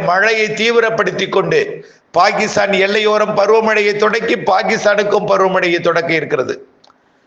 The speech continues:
ராஜஸ்தான்ல பாலைவன பகுதிகளில் மட்டும் இன்னும் பருவமழை தொடங்கல, அதுவும் தொடங்க போகுது. ஆகவே இந்த நிகழ்வு தென்மேற்கு பருவக்காற்றை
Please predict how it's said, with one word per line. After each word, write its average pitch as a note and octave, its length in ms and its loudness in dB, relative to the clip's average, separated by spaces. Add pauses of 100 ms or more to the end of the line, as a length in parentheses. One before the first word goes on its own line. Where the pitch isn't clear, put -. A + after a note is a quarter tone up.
(400)
ராஜஸ்தான்ல F#3+ 800 0
பாலைவன G3 420 2
பகுதிகளில் F3+ 460 0
மட்டும் G3+ 280 0
இன்னும் F#3 220 -2
பருவமழை F3+ 360 0
தொடங்கல, F#3+ 500 0
அதுவும் F#3+ 300 0
தொடங்க E3+ 240 0
போகுது. C3 340 -2 (840)
ஆகவே A3 500 2 (640)
இந்த G#3 320 0
நிகழ்வு A#3+ 560 2
தென்மேற்கு A3+ 540 0
பருவக்காற்றை G3 760 0